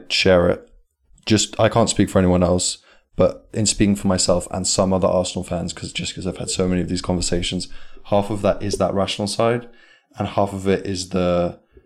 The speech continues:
like, the imposter syndrome of we grew up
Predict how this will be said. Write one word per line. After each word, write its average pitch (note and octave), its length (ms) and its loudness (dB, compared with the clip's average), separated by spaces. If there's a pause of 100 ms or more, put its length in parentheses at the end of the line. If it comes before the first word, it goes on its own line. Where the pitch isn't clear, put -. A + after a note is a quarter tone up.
(220)
like, F2+ 140 -4
the G2 80 2
imposter F2+ 440 -4
syndrome E2+ 440 -4
of F2 340 -4 (640)
we G2+ 180 2
grew F#2 300 2
up - 400 0